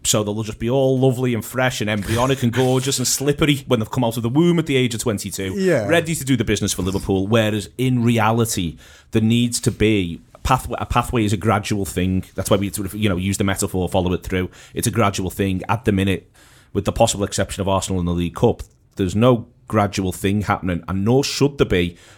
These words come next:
Speaker 1: But if we swallow that, we're gonna have to. It's great now, but we might have to swallow something in a couple of years.
Speaker 2: We haven't bought squad players. I mean, Ben-, Ben's referenced this. I mean, notwithstanding whether the Brewster thing is, is the biggest <laughs> blag or,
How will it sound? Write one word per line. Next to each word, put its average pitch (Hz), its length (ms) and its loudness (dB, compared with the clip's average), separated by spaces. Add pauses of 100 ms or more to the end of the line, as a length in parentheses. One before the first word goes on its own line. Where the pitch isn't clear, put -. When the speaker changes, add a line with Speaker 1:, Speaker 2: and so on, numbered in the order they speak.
(120)
Speaker 1:
But 104 100 -2
if - 120 -8
we 98 80 -10
swallow 139 480 0
that, 98 300 0 (140)
we're 107 180 -4
gonna 107 160 2
have - 120 -4
to. 87 120 0 (160)
It's 76 280 -10
great 123 240 2
now, 107 240 2
but 87 120 -4
we 104 80 0
might 104 160 0
have 104 80 -2
to 107 80 0
swallow 101 280 2
something 95 280 -2
in 90 80 0
a 87 40 0
couple 85 240 -6
of 80 60 -4
years. 69 300 -10
Speaker 2:
We 156 140 6
haven't 202 200 2
bought 180 360 0
squad 147 600 0
players. 101 340 -4
I 135 40 0
mean, 135 180 2
Ben-, 147 140 2
Ben's 147 280 2
referenced 127 420 0
this. 110 300 -2
I 127 260 -4
mean, 135 240 2
notwithstanding 131 800 2
whether 113 240 0
the 110 100 -2
Brewster 123 360 2
thing 120 240 0
is, 110 300 2
is 104 260 -2
the 110 60 2
biggest 110 340 -2
<laughs> - 40 0
blag 117 300 2
or, 120 60 -2